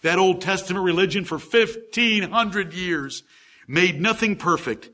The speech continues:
but the bringing in of a better hope did, by the which we draw nigh to God. We can go to God by the better hope of the New Testament,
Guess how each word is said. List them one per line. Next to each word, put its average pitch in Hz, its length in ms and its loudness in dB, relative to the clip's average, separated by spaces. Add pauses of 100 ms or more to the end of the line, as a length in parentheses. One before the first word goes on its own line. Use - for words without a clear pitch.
(300)
but 156 160 0
the 160 80 2
bringing 185 400 2
in 202 100 4
of 175 80 2
a 165 80 2
better 214 320 4
hope 220 380 4
did, 123 380 0 (520)
by 143 220 2
the 165 120 2
which 156 520 2 (500)
we 120 600 0 (340)
draw 139 400 2
nigh 113 600 -2 (340)
to 135 100 -4
God. 101 500 -4 (400)
We 165 200 2
can 175 160 -2
go 185 160 4
to 180 80 2
God 98 440 -2 (220)
by 135 100 -2
the 135 120 -2
better 160 240 2
hope - 440 0 (220)
of 120 120 -6
the 127 60 0
New 175 140 2
Testament, 117 680 -4